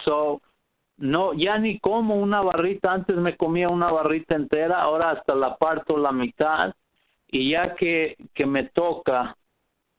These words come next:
comer otra comida saludable, me como la otra mitad de barrita y otro té,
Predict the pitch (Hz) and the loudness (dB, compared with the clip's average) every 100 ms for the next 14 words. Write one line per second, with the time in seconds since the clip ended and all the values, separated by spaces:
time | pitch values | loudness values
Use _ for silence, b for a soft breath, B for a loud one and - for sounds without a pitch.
0 | _ _ _ _ - 123 135 147 139 123 | _ _ _ _ -2 0 2 2 2 2
1 | 135 135 143 - 117 123 127 131 - 120 | 0 0 -2 0 0 0 0 0 0 0
2 | 113 110 113 117 123 156 - _ _ _ | 2 0 0 0 -2 -4 -8 _ _ _
3 | _ - 127 123 143 147 151 139 127 135 | _ -6 -4 0 0 0 2 2 2 0
4 | 135 151 135 120 135 135 139 135 123 127 | 0 0 0 0 0 0 2 2 2 0
5 | 127 - 135 117 113 131 120 - 143 147 | 0 -2 0 0 0 -4 -4 -2 -2 -2